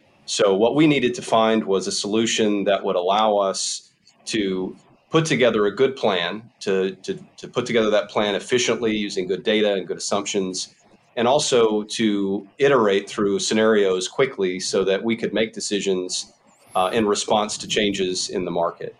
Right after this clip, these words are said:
And the Kinaxis Rapid Response Tool was kind of custom, custom built for that purpose, to run complicated scenarios, to churn through lots of data, and to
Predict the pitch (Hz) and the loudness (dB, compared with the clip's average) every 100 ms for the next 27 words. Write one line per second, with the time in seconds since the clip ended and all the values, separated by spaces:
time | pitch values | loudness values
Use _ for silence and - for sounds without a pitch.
0 | _ 98 90 85 87 117 120 123 - 107 | _ -6 -4 -4 -4 0 0 0 -2 -4
1 | - - - - 104 101 98 - 131 135 | -4 -6 -6 0 0 0 -4 0 2 2
2 | 127 - 101 95 95 - _ _ _ - | -2 -2 0 2 0 -4 _ _ _ -12
3 | - 131 120 139 - 120 110 107 - _ | -2 0 2 0 0 0 2 0 -8 _
4 | _ - 131 - 104 123 - 135 117 95 | _ -6 -2 0 2 0 2 2 4 0
5 | - 139 - - - 92 98 107 107 - | 0 -2 -2 -8 -4 0 2 2 0 2
6 | 113 110 104 104 95 - 98 117 113 107 | 0 0 -2 -2 -2 -4 0 2 2 2
7 | 101 101 - 156 - 104 101 101 92 92 | 0 -2 -8 -8 -2 -2 0 0 0 0
8 | - _ _ _ - 117 139 - 107 110 | -4 _ _ _ 0 2 2 0 0 2
9 | 104 101 98 - 107 95 92 98 90 90 | 4 2 0 -6 -4 -4 -2 -2 -2 -2